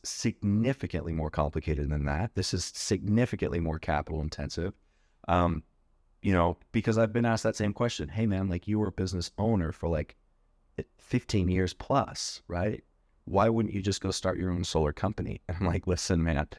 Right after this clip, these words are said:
it's not happening. There's no way. In fact, I'm not even gonna go work for a dealer. I will not even work for somebody who doesn't control their paper and somebody who doesn't have robust operations. Not gonna do it, right?" Um,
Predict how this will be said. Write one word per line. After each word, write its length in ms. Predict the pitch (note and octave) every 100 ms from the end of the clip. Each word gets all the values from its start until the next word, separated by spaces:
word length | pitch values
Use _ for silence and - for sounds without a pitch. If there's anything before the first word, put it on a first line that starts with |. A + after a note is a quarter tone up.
| _ _ - F2+ _ _ _ _
it's 120 | - G2
not 160 | A2+
happening. 440 | G#2+ G2+ F#2+ E2+ D#2+ _
There's 180 | - G#2
no 160 | G#2+ A2
way. 320 | A2+ A2 - -
In 80 |
fact, 260 | G2 A#2+ A2
I'm 80 | A#2+
not 140 | C3+
even 140 | B2 A#2
gonna 100 | G#2
go 140 | G2+
work 200 | G2+ G#2
for 180 | - -
a 60 | F2+
dealer. 440 | - F#2 C2 - -
I 80 | G#2
will 240 | G2+ A2
not 160 | A2+ A2
even 240 | G2+ F#2+
work 160 | F#2 F#2
for 80 | F2+
somebody 300 | - F2 E2
who 60 |
doesn't 200 | E2+ E2+
control 300 | - E2+ E2
their 100 | D#2+
paper 400 | - A2+ A2+ A2+
and 160 | - -
somebody 220 | F#2 F2
who 40 | D2+
doesn't 140 | F2+
have 120 | E2+
robust 400 | D#2+ D2+ E2+ D#2+
operations. 560 | E2+ E2+ F#2 G#2 - A2+
Not 160 | B2
gonna 160 | - A#2
do 220 | G#2+ B2
it, 200 | - - _ _
right?" 340 | F2 F2+ G#2 A2+ _ _ _ _ _ _ -
Um, 380 | G2 G2+ F#2+